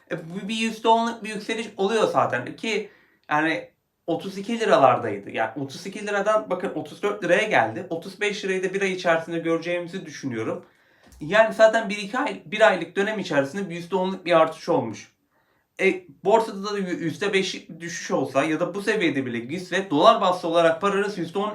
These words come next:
erimiş oluyor. Bu yüzden de on bin elli iki altında piyasa kötü. Negatif. Yükselmez. Yani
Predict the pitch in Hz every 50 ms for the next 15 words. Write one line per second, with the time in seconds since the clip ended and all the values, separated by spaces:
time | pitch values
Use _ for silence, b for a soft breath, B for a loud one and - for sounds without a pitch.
0 | - 160 151 160 165 160 139 - 151 131 120 117 107 101 - b b b b b
1 | b b b b b b - 180 240 247 240 - 190 170 151 147 - - 175 190
2 | 220 220 214 226 220 - - - 170 180 185 190 196 202 214 202 190 - - -
3 | - 175 190 202 - - - 160 139 127 - - - 175 165 - 220 202 - -
4 | 147 131 - 127 - - - _ _ _ _ _ _ _ _ _ _ _ _ _
5 | _ _ _ _ - 143 147 175 196 190 180 143 117 120 123 - - - _ _
6 | _ _ _ _ _ 156 156 - - - 175 165 165 165 165 - - - - -
7 | _ _ _ _ _ _ _ _ - 151 151 143